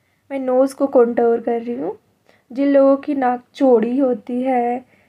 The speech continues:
या फिर बड़ी होती है, उठा हुआ होता है ज़्यादा, तो आप लोग अपने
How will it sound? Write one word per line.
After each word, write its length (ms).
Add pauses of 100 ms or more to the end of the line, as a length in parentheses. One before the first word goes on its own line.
(1040)
या 160
फिर 160
बड़ी 320
होती 420
है, 120
उठा 320
हुआ 220
होता 380
है 120
ज़्यादा, 380 (360)
तो 80
आप 340
लोग 180
अपने 300